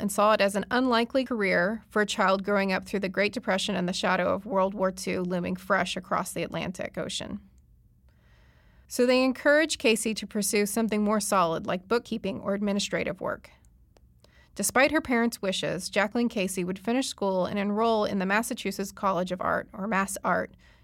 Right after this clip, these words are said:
just at the end of World War Two. It was at Mass Art that Jacqueline Casey would meet Muriel Cooper, a fellow student who would play an important role in Casey's life and leave her own mark on the history of design.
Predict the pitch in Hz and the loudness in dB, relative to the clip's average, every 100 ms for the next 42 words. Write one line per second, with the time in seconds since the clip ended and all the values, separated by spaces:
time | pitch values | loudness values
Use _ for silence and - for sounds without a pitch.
0 | _ - 240 - 247 240 - 185 175 185 | _ -2 0 0 -2 -2 -2 -2 -2 -2
1 | 196 170 208 180 180 - - - - - | -2 -2 -2 -4 -4 -6 -6 -6 -12 -20
2 | _ _ _ _ - - - _ - - | _ _ _ _ -20 -20 -20 _ -20 -6
3 | - 233 240 240 226 233 285 - 202 202 | 0 4 4 4 4 4 2 0 0 0
4 | 196 190 208 - 269 240 202 185 190 202 | -2 0 0 2 0 0 -2 -2 -2 -2
5 | 196 196 220 226 247 240 247 - 196 - | -2 -2 0 2 4 2 0 -4 -6 -4
6 | - 202 - - - - 202 233 269 277 | -6 -10 -16 -20 -20 -8 0 4 4 2
7 | - 202 190 196 202 214 202 - 233 208 | 0 0 0 -4 -6 -4 -2 0 0 0
8 | 202 220 220 202 190 190 185 202 190 185 | 0 -2 0 0 2 2 -2 -4 -4 -4
9 | 190 180 170 190 - - - - - - | -2 0 0 -2 -6 -20 -20 -20 -8 0
10 | 226 233 214 - 233 262 220 175 185 175 | 2 2 0 0 2 2 2 0 -2 -4
11 | 226 202 - 180 190 175 190 - - | -4 -4 -4 -4 -4 -4 -4 -4 -6